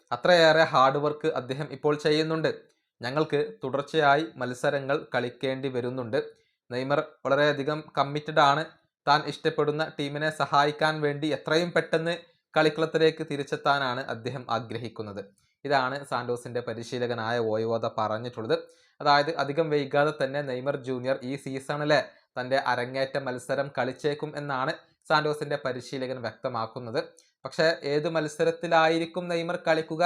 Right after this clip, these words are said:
എന്നത് അദ്ദേഹം പറഞ്ഞിട്ടില്ല. നമ്മൾ പ്രതീക്ഷിക്കുന്നത് ഫെബ്രുവരി ഒന്നാം തീയതി സാവോ പോളോക്കെതിരെ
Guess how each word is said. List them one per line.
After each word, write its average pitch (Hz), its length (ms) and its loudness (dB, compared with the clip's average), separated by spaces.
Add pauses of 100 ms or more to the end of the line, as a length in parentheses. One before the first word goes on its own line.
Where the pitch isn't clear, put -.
(120)
എന്നത് 170 280 0 (380)
അദ്ദേഹം 170 420 4
പറഞ്ഞിട്ടില്ല. 143 580 4 (460)
നമ്മൾ 147 180 0
പ്രതീക്ഷിക്കുന്നത് 156 840 -2 (200)
ഫെബ്രുവരി 165 520 4
ഒന്നാം 160 380 0
തീയതി 156 300 -4
സാവോ 151 360 2
പോളോക്കെതിരെ 156 600 2